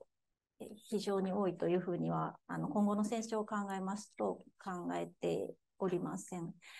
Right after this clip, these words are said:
えー、株主様への還元策としましては、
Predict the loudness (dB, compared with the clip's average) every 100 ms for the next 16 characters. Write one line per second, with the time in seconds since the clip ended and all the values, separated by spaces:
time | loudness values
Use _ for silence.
0 | -20 _ -6 -4 -2 -2 -4 -6 -6 -2
1 | 4 4 4 0 0 0 -4 -4 -2 2
2 | 4 2 2 0 0 2 0 -2 -6 -2
3 | -2 -2 _ -8 -4 -4 -2 0 2 2